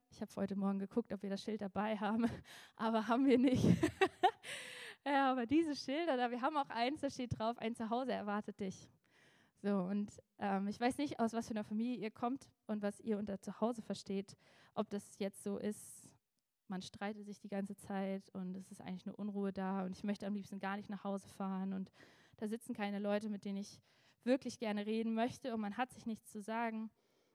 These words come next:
Und das ist nicht das Zuhause, was wir damit meinen, sondern Zuhause, in dem man sich ehrlich begegnet und ehrlich kennt und in dem das Gute und das Schlechte Platz hast. Und ich glaube nicht, dass wir als Kirche an einem Punkt sind, wo jeder hier sagen wird, "Ich fühle mich von allen anderen gesehen und gekannt."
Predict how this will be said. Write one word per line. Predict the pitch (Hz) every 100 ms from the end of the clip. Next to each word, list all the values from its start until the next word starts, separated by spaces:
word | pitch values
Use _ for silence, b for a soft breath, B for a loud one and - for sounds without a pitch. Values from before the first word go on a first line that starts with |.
| b
Und | 233
das | 262 -
ist | 277
nicht | 294 -
das | 247 -
Zuhause, | 214 226 233 214
was | 208 214
wir |
damit | 196 196 202
meinen, | 202 196 190 202 - _ _ _ _ _ _ -
sondern | 226 226 208
Zuhause, | 226 214 240 240
in |
dem | 226 214
man | 208
sich | 214 -
ehrlich | 226 233 -
begegnet | 226 - 220 - 208 - - b b b b
und | 226
ehrlich | 226 208 208 -
kennt | - 220 214
und | 208
in | 208 202
dem | 208
das | 208 -
Gute | 247 240 233 220 - B B B B
und | 254 262
das | 214 -
Schlechte | 190 - 208
Platz | - 196 -
hast. | 202 202 - - _ _ _ _ -
Und | 240
ich | -
glaube | 262 302
nicht, | 339
dass | - -
wir | 262
als | 247
Kirche | - 262 240
an |
einem | 226
Punkt | 214 240 233
sind, | 220
wo | 208
jeder | 208 214
hier | 214 208
sagen | 202 202 196
wird, | 196 -
"Ich | -
fühle | - 220
mich | 208 196
von | - 202
allen | - 202 196
anderen | 208 196 196 196
gesehen | 196 196 190 196
und | 196
gekannt." | 202 - 196 208